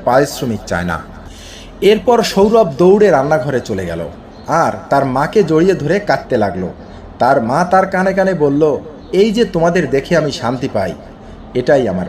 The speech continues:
পারিশ্রমিক।" প্রিয় দর্শক, আমাদের মা হলো আমাদের ব্যাংকের মতো, যেখানে আমরা আমাদের সুখ দুঃখ সব জমা রাখতে পারি।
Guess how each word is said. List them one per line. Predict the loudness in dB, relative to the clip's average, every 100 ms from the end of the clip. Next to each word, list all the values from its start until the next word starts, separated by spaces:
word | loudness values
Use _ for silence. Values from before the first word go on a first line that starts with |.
| -6
পারিশ্রমিক।" | -8 -8 -10 -10 -12 -14 -18 -20 -20 -20 -20 -8
প্রিয় | 0 2
দর্শক, | 4 0 -4 -12 -16 -18 -6
আমাদের | 0 2 4 2
মা | 2 0
হলো | 2 4 4
আমাদের | 4 2 0
ব্যাংকের | -2 -2 0 -2 -4
মতো, | -10 -14 -18 -20 -18 -10
যেখানে | 0 2 2 2 2
আমরা | 2 2 2
আমাদের | 2 2 0 -2
সুখ | -2 0 0
দুঃখ | -2 -6 -6 -4 -4
সব | 2 2 4
জমা | 2 2
রাখতে | 0 -2 -6
পারি। | -6 -6